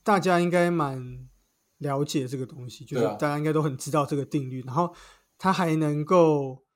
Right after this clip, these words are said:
Speaker 1: 再把它拿来卖，就是这个主题还能够再来卖，所以我觉得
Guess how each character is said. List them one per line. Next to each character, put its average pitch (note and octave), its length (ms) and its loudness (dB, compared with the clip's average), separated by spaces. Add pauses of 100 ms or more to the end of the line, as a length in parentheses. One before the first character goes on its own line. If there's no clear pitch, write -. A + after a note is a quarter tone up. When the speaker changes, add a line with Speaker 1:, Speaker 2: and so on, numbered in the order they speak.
(140)
Speaker 1:
再 E3 240 4
把 D3 160 -2
它 D#3 360 2 (320)
拿 C#3 160 -6
来 C#3 180 -6
卖， C#3+ 160 -10 (400)
就 G3 120 0
是 F#3 80 0
这 A#3+ 140 0
个 F#3 80 4
主 E3+ 180 0
题 D3+ 140 -4
还 C#3 120 -4
能 C#3 120 -6
够 D#3 120 2
再 D3+ 160 0
来 B2+ 140 -8
卖， B2+ 280 -10
所 - 140 -4
以 F3 40 4
我 D#3+ 60 2
觉 C#3 140 -6
得 C3 340 -8